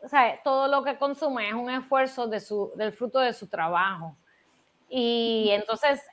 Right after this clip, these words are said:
el que un producto, un manufacturero no respete,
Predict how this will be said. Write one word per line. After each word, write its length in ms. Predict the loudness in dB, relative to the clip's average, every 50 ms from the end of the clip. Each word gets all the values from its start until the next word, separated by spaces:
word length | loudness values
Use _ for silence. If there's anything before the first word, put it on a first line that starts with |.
| _ -2
el 240 | 0 0 0 0
que 600 | 0 0 2 4 4 4 4 2 2 0 -2 -6 _ _ _ _ _ _ -20 -12 _
un 260 | -4 -2 -2 -2 2
producto, 680 | 4 4 6 6 4 2 0 -2 0 2 4 4 4 4
un 220 | 2 0 -2 -4 -6 -6
manufacturero 880 | -4 -2 -2 0 0 0 0 0 0 0 0 0 0 2 2 2 2 2 0
no 260 | -2 -2 -2 -4 -4
respete, 1000 | -2 -2 0 0 0 -2 -6 -12 -4 _ 2 2 2 2 0 -2 -4 -4 -6 -12